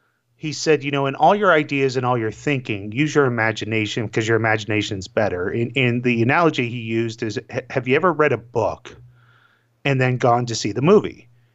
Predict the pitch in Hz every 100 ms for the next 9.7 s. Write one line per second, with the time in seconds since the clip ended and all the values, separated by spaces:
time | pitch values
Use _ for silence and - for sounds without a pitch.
0 | _ 147 131 - 120 160 180 147 - 143
1 | 147 147 131 - 127 131 110 104 101 127
2 | 120 117 117 113 120 117 110 101 95 95
3 | - 127 220 - - - _ _ _ _
4 | _ 147 135 - 143 - - 147 135 -
5 | 131 127 151 185 175 160 156 147 - 135
6 | 123 120 110 117 180 185 175 151 143 127
7 | 110 170 156 156 139 165 151 156 147 127
8 | 120 131 151 165 185 - 165 143 127 131
9 | 113 - 151 135 101 98